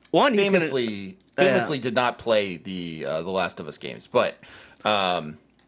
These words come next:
Speaker 1: He
Speaker 2: I,
Speaker 1: is
Speaker 2: yeah,
Speaker 1: too
Speaker 2: I don't
Speaker 1: much.
Speaker 2: know.
Speaker 1: Yeah, he, uh, Pedro Pascal doesn't do gruff, dumbass dad very well. Like,
Speaker 2: No,
Speaker 1: even,
Speaker 2: no.
Speaker 1: even his Mandalorian guy was pretty, like, mild-mannered and reserved.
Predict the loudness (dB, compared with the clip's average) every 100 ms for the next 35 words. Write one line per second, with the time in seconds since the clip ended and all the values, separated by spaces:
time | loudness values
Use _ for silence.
0 | _ _ _ 2 4 4 2 0 2 2
1 | 2 0 2 2 0 0 2 2 2 0
2 | -4 -12 -20 -20 -20 -20 _ 2 2 2
3 | 0 0 0 0 2 0 -2 -6 -6 -6
4 | -6 -2 0 -2 -8 -16 _ _ _ _
5 | -20 -20 _ _ _ _ 0 2 0 -2
6 | -4 -6 -6 -6 -6 -12 -20 -14 -10 -10
7 | -8 -8 -8 -12 -18 -4 2 4 6 6
8 | 4 2 2 2 4 2 2 0 2 2
9 | 4 2 4 4 4 2 0 0 2 2
10 | 0 -4 -8 -4 -2 -2 -2 -2 -2 -4
11 | -8 -8 -10 -20 -6 2 4 4 0 -2
12 | -2 -2 -6 -8 -8 -8 -8 -6 -8 -10
13 | -14